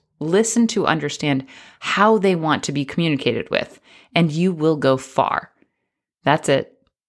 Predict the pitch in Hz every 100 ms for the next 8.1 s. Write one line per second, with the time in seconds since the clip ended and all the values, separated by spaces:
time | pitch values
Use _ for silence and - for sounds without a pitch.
0 | - 165 - 143 - 180 180 156 147 143
1 | 135 151 - - _ _ _ _ _ _
2 | _ _ _ - 170 170 185 180 - 151
3 | 143 135 - - 135 120 104 - - -
4 | 170 202 190 160 - 127 - 120 110 -
5 | - _ _ _ _ - _ _ _ _
6 | _ - 170 208 180 160 - - - 123
7 | - - 151 - 233 - 160 156 165 -
8 | -